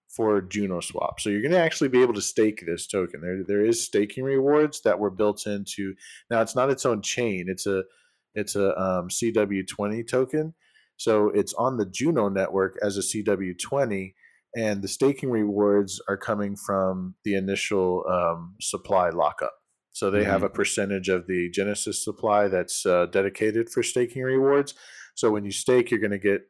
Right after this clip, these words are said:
Speaker 1: those rewards to you. And then, um, so this is gonna be a dao token where you're gonna be able to, to vote on, um, on which, uh, pools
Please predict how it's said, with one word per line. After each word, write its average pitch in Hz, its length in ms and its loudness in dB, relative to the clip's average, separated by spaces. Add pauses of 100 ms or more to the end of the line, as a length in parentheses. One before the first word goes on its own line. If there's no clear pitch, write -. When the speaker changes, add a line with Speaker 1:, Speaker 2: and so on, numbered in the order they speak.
(120)
Speaker 1:
those 101 240 2
rewards 92 480 0
to - 160 -4
you. 85 220 -6 (440)
And 104 160 -6
then, 110 440 -2
um, 104 340 -2
so - 120 -2
this 131 180 -2
is 175 80 2
gonna 143 160 0
be 131 140 4
a 107 60 6
dao 110 320 6
token 123 520 2
where 107 240 4
you're 104 120 0
gonna 113 160 0
be 104 120 2
able 101 160 4
to, - 160 -12 (200)
to - 120 -6
vote 95 460 2 (380)
on, 98 460 0 (120)
um, 90 540 -4 (880)
on 98 300 -4
which, - 500 0
uh, 92 200 2
pools 120 600 2